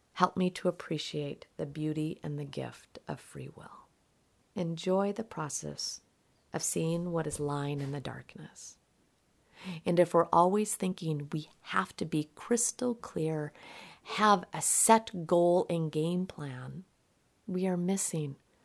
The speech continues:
so much of the magic that lies in the darkness, that lies in the mystery, that lies in the gray. So, I hope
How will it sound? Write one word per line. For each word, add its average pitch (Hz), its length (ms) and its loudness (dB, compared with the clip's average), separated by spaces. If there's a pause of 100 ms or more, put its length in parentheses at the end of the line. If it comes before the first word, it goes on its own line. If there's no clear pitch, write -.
(240)
so 196 640 4 (240)
much 170 640 -2 (320)
of - 160 -2
the 165 80 0
magic 151 680 -4 (400)
that 165 260 2
lies 165 380 0
in 180 80 0
the 165 80 -2
darkness, 135 760 -8 (600)
that 175 220 6
lies 190 880 2 (100)
in 165 300 0
the 160 340 0 (300)
mystery, 160 800 -2 (200)
that - 200 -12
lies 139 420 -8
in 139 140 -6
the 143 40 -6
gray. 143 480 -12 (840)
So, 160 420 -6 (460)
I 185 100 4
hope - 640 2